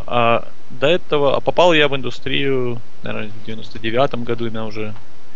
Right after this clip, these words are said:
То есть фирма Meridian девяносто три, мы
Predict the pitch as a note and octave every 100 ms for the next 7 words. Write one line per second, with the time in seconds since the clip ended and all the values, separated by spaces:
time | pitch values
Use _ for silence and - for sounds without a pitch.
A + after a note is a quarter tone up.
0 | - - - A#2 A2 G2 - - B2 A#2
1 | A2+ A2+ A#2+ E3+ F#3+ F3 - - - -
2 | C3 C3+ - C3+ C#3 C3+ C3 A#2+ A#2 A2